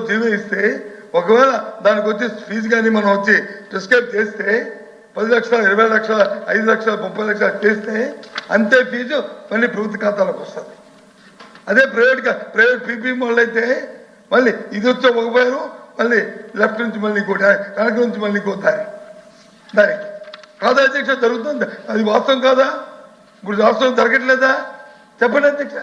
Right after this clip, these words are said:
మరి జరగకపోతే మనం అనుకోవడానికి, మన మానవతలుగా చూ-, చూస్తున్నాం కదా అధ్యక్ష. ఇది అందుకు చెప్తున్నాం అధ్యక్ష. ఏదో మీరే తెచ్చారు, ఇప్పుడు దేనికి తెచ్చాము? ఆ కాలేజీ, ఆ కాలేజీలో సస్టైన్ అవ్వడానికని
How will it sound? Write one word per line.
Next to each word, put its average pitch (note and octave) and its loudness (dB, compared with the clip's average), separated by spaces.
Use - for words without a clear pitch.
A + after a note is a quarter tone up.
మరి A3 0
జరగకపోతే C4 2
మనం A#3 -6
అనుకోవడానికి, B3+ 2
మన G#3+ 0
మానవతలుగా A#3+ 4
చూ-, G3+ 0
చూస్తున్నాం C4 2
కదా B3+ 4
అధ్యక్ష. B3+ -2
ఇది A3 2
అందుకు C4+ 2
చెప్తున్నాం C4 2
అధ్యక్ష. - -8
ఏదో C4+ 2
మీరే A3+ 4
తెచ్చారు, A#3 2
ఇప్పుడు G3 -8
దేనికి B3+ 0
తెచ్చాము? C4 0
ఆ G#3 2
కాలేజీ, A3 2
ఆ G3+ 2
కాలేజీలో A3 2
సస్టైన్ A#3+ 0
అవ్వడానికని B3+ 0